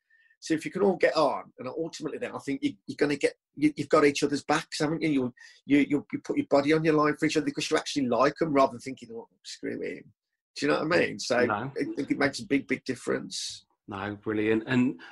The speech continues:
Speaker 2: and just sort of before we close, really, I know we could talk all night, um,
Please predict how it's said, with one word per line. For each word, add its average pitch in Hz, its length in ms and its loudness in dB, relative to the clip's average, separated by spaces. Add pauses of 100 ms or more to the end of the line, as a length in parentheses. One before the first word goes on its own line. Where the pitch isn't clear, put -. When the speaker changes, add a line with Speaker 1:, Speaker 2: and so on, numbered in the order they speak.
(160)
Speaker 2:
and 127 200 0
just 170 280 0
sort 165 160 6
of 143 40 -2
before 139 320 0
we 131 100 4
close, 120 400 2
really, 110 200 2
I - 20 0
know 120 160 2
we 117 80 2
could - 140 -18
talk 113 320 -4
all 113 60 0
night, 104 360 -2 (140)
um, 110 360 -6